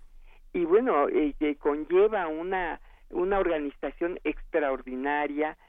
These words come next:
danzas, eh, eh, eh, expresiones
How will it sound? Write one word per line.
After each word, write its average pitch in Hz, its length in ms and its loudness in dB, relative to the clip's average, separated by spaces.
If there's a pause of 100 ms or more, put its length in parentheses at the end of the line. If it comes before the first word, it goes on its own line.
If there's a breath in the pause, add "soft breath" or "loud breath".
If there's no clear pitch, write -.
(240 soft breath)
danzas, 160 960 2
eh, 143 160 0 (300 soft breath)
eh, 151 360 2 (360)
eh, 143 400 0
expresiones 208 800 0